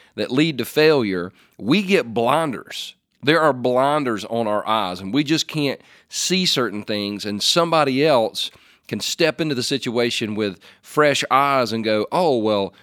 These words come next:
have you thought about this?" or, "Have you thought about that?" And so that's the biggest thing for leaders is, is learning how to go ahead and admit you failed, because either you're gonna admit it or it's gonna be discovered. And,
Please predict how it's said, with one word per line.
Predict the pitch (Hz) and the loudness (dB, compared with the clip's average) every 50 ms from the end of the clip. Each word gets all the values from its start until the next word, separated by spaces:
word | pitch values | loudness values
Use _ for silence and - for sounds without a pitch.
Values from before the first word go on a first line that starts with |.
| _ _ | _ _
have | - 110 110 117 | -6 -4 -2 -2
you | 123 | 0
thought | - 147 135 135 | 2 2 2 2
about | 139 139 143 147 143 | 2 2 0 0 0
this?" | - 196 165 127 - - | 0 0 0 0 0 -2
or, | 107 98 98 90 - - _ _ | -2 -2 -2 -4 -8 -14 _ _
"Have | - - 117 107 | -2 -2 0 0
you | 117 117 | -2 -2
thought | - 110 104 107 | 0 0 0 0
about | 104 101 117 127 - | 0 -2 -2 -4 -4
that?" | - 175 180 131 110 - | -4 -4 -4 -4 -4 -4
And | 104 113 110 | -6 -6 -2
so | - 143 | -2 -2
that's | 127 117 143 170 196 202 | 0 2 2 0 0 -2
the | - 214 196 | -4 -4 -6
biggest | 143 110 143 147 143 135 127 - - | -2 0 0 0 2 0 -2 -4 -4
thing | - 131 127 120 120 113 | -4 -2 -2 -2 -2 -4
for | 110 - 113 107 | -6 -6 -6 -4
leaders | 101 104 117 123 123 113 107 98 98 95 - - - - _ _ _ _ _ | -2 -2 0 0 0 0 0 -2 -2 -4 -6 -12 -18 -20 _ _ _ _ _
is, | 131 127 117 113 | 0 0 0 2
is | 120 131 123 104 | 0 0 0 0
learning | 117 120 120 135 147 170 190 190 | 0 2 2 4 4 4 2 2
how | 170 165 151 | 2 2 2
to | 143 131 | 2 2
go | 131 135 | 2 2
ahead | 139 147 143 | 2 2 0
and | 117 113 | 0 -2
admit | 113 104 95 110 117 - | -6 -4 -4 -4 -4 -4
you | 135 135 | -6 -10
failed, | 135 - 113 101 95 92 101 98 - - _ _ 117 | -6 -4 -2 -2 0 -2 -4 -6 -10 -16 _ _ -4
because | 139 143 - 208 170 131 107 110 117 - - - _ _ _ _ | -2 2 4 4 6 6 4 2 -2 -6 -10 -16 _ _ _ _
either | - 151 170 160 151 | 0 2 4 4 4
you're | 135 131 135 131 | 4 2 0 2
gonna | 113 127 120 117 | 2 0 0 0
admit | 107 98 95 98 107 120 151 185 | -2 -4 -4 -2 0 2 4 4
it | 220 233 - - - - - | 2 2 0 -2 -10 -2 2
or | 120 123 123 | 2 2 2
it's | 104 - | 2 0
gonna | - 120 117 | -2 -2 0
be | 117 117 | 0 -2
discovered. | 101 98 - - 123 110 95 76 76 - - - - _ _ _ _ _ _ _ _ _ _ _ _ _ _ _ _ _ | -2 -4 -4 0 0 0 0 0 -6 -12 -16 -20 -20 _ _ _ _ _ _ _ _ _ _ _ _ _ _ _ _ _
And, | - 131 131 127 123 120 120 120 | 0 2 2 4 2 2 0 -2